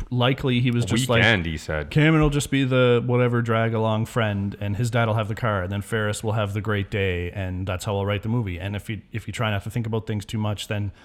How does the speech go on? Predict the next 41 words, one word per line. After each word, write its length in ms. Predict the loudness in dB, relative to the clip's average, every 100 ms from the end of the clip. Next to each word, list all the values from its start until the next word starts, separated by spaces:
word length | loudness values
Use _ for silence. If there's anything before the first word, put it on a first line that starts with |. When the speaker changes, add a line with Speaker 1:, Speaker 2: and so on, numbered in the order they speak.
| -20 -6
Speaker 1:
you 100 | -4
can 140 | -2
kinda 240 | 0 0 0
go 120 | 0
along 280 | 0 -2 -2
and 80 |
have 100 | -2
a 40 | -4
good 160 | -6 -4
time 140 | -4
with 80 | -4
Ferris. 380 | 0 0 0 -4
But 220 | -6 -6 -14 -4
Speaker 2:
And 100 | 4
I 80 | 4
did 260 | 4 2 2
before 480 | -6 0 2 2 2
when 100 | 4
I 20 |
Speaker 1:
Yeah, 140 | 6
Speaker 2:
was 60 | 6
Speaker 1:
when 80 | 4
I 60 |
was, 100 | 2
Speaker 2:
younger. 160 | 0 -2
Speaker 1:
'cause 100 | -2
I 60 | 0
didn't 160 | 0
think 160 | -2 -4
about 220 | -4 -4
it. 260 | -4 -8 -16
Does 160 | -14 -12
it 80 |
hold 220 | -10 -8 -6
up? 200 | -6 -8
It's 140 | -10 -10
borderline. 840 | _ -6 -2 0 0 0 0 -4 -6
It's 120 | -8
so 280 | 0 0 0
borderline, 580 | 0 2 2 2 0 0
'cause 220 | -2